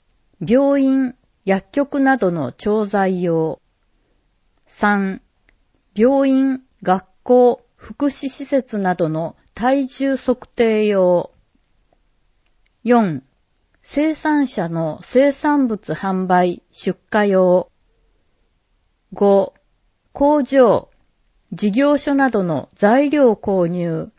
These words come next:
製品販売用。六、農協、漁協などの物資集荷、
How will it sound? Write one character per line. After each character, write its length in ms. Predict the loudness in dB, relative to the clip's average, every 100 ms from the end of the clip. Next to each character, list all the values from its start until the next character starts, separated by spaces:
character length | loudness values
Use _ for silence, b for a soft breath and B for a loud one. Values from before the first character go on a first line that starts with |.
| _ _
製 340 | _ 2 2
品 340 | 2 0 -2 -2
販 320 | -2 -2 -2
売 320 | -2 -2 -2
用。 380 | -2 0 0 -2 -10 _ _ _ _ _ _ _ _ _ _ _
六、 500 | -4 -4 0 0 -2 _ _ _ _ _ _
農 280 | 0 2 2
協、 520 | 0 2 4 4 2 _ _ _ _ _
漁 140 | -4 -2
協 300 | 2 2 4
な 160 | 2
ど 120 | 0
の 260 | -2 -4 -8 _
物 220 | -4 -4 -4
資 260 | -10 -12
集 340 | -12 -8 -4 -4
荷、 320 | -4 -4